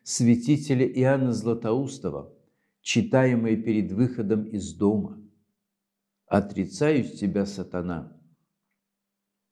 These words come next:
и гордыни твоей, и служении тебе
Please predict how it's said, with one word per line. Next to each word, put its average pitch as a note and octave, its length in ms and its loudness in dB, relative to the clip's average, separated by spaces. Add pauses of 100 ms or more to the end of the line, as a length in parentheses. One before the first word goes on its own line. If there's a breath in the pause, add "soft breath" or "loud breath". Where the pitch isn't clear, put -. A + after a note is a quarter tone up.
и G#2+ 140 6
гордыни A2 560 4
твоей, F2+ 440 -4
и - 220 -2
служении A#2+ 800 2
тебе - 480 -10